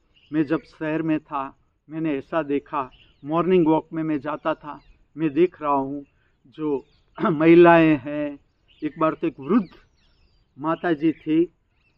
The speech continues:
वो कुछ कर रही थी ज़मीन पर, तो मुझे पता था वे, वो क्या कर रही है, फिर भी मैं गया।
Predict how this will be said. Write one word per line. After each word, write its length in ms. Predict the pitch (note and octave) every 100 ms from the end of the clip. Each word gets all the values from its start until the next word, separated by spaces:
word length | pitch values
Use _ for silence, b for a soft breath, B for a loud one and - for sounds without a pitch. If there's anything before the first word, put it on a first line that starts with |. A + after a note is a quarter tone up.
| -
वो 120 | A3+
कुछ 260 | - A3+ -
कर 220 | F#3 F#3
रही 220 | E3 D#3+
थी 180 | - D3
ज़मीन 400 | A#2+ D#3 E3+ D#3+
पर, 220 | - C3+ - _ _ _ _ _ _ -
तो 80 | C#3
मुझे 340 | C#3+ D3 E3+
पता 320 | - G#3 A#3
था 180 | A3 E3
वे, 160 | D#3 D#3+
वो 200 | D#3+ E3+
क्या 280 | - D#3+ F#3+
कर 220 | - D3+
रही 240 | C3+ C#3+
है, 100 | C#3+
फिर 240 | D#3 F3+ F#3
भी 140 | F#3
मैं 180 | D#3+ D3
गया। 320 | D3 C#3+ C3+